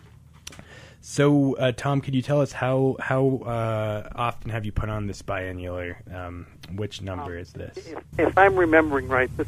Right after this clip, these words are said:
Speaker 2: is the fourth year to do it. Uh, covid, of course, kind of messed everything up, and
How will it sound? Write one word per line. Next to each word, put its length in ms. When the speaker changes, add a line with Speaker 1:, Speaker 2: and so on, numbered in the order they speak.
Speaker 2:
is 80
the 100
fourth 300
year 280
to 180
do 220
it. 100
Uh, 180
covid, 360
of 100
course, 220
kind 140
of 160
messed 280
everything 480
up, 160
and 160